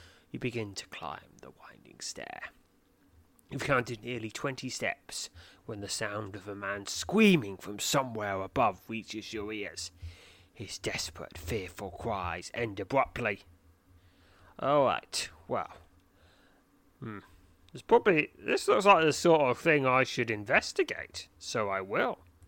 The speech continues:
You fly up the west of the winding staircase. Well, spring up the west of the winding staircase and arrive at the landing that opens onto a broad hall.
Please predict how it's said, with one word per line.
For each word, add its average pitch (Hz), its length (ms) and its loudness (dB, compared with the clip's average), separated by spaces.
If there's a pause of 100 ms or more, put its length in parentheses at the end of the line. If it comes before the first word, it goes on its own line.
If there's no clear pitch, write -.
(1400)
You 175 80 4
fly 233 460 12
up - 180 6
the 170 100 4
west 123 300 0
of 113 60 -8
the 107 100 -2
winding 104 400 -2
staircase. - 800 0 (640)
Well, - 180 -6 (500)
spring 107 880 6 (300)
up - 180 -8
the - 80 -8
west - 380 -10
of - 100 -14
the 82 240 -12
winding 87 420 -6
staircase 76 680 -8 (360)
and 139 140 0
arrive 160 380 8
at 160 100 -8
the 151 80 2
landing 117 640 4
that 95 140 -6
opens 104 560 -4
onto 98 320 -6
a 95 80 -8
broad 87 420 -8
hall. - 400 -14